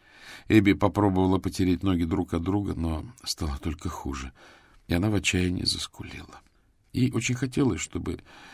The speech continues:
можно было снять эти чертовы шмотки хотя бы на секундочку, но она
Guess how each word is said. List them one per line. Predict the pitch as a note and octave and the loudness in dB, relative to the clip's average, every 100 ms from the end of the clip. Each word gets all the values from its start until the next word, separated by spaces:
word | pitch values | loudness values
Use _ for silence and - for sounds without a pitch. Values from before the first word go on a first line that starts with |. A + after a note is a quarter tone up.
| - - | -20 -8
можно | - A2+ A2+ | -2 0 2
было | A2+ G2+ | 2 2
снять | - A#2+ A2+ - | 2 0 0 -2
эти | - - | -10 -6
чертовы | - B2 - - F#2+ | 0 0 0 -4 -4
шмотки | - - B2 A2+ - - | -2 0 2 2 -4 -10
хотя | - - D#2 | -8 -4 -2
бы | G2+ | -2
на | F#2+ | -2
секундочку, | - - - C3 D#2+ - - - | -4 -6 -2 0 0 -4 -10 -8
но | F#2+ F#2 | -6 -4
она | F#2 - | -4 -6